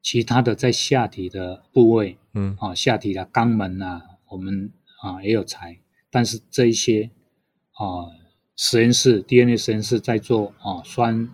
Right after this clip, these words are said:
Speaker 1: 性磷酸酵素检测的时候，它是呈现阴性的，那个是针对精虫做检测的，
Speaker 2: 嗯。
Speaker 1: 所以表示说它这个里面，啊，
Speaker 2: 嗯。
Speaker 1: 可能是没有精液的。
Speaker 2: 是。
Speaker 1: 啊，啊，它里面的表皮细胞，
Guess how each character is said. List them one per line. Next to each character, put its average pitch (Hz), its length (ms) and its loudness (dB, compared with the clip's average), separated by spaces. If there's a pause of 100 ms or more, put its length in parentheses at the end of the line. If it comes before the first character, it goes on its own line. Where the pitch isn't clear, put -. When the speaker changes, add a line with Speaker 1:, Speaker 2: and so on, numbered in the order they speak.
Speaker 1:
性 101 360 0
磷 104 200 -2
酸 113 360 -4 (120)
酵 107 240 -2
素 104 280 -2 (320)
检 98 220 -2
测 120 160 0
的 104 120 0
时 - 140 -8
候， 104 280 -2 (280)
它 117 160 -6
是 107 120 -6
呈 107 180 -8
现 113 220 -4
阴 107 180 -2
性 107 200 0
的， 95 40 -6
那 117 160 -2
个 107 60 -2
是 110 180 0
针 117 240 -2
对 110 260 -2 (240)
精 120 220 0
虫 92 200 -10
做 107 160 -2
检 87 200 -16
测 - 180 -12
的， - 60 -6
Speaker 2:
嗯。 98 180 -2 (280)
Speaker 1:
所 120 240 4
以 101 200 2 (400)
表 98 160 -6
示 113 140 -2
说 113 420 -2
它 110 240 -4
这 113 180 -4
个 104 100 0
里 87 160 -8
面， 101 180 -4 (320)
啊， - 240 -12
Speaker 2:
嗯。 101 140 -2
Speaker 1:
可 101 140 -4
能 87 120 -14
是 - 180 -6
没 95 160 -6
有 95 100 -6
精 95 240 -12
液 92 180 -12
的。 - 100 -20
Speaker 2:
是。 92 440 -4
Speaker 1:
啊， - 140 -14 (380)
啊， 131 100 2
它 127 300 4 (580)
里 104 220 -2
面 123 200 6
的 107 200 2
表 104 240 0
皮 104 120 2
细 117 220 0
胞， 113 340 0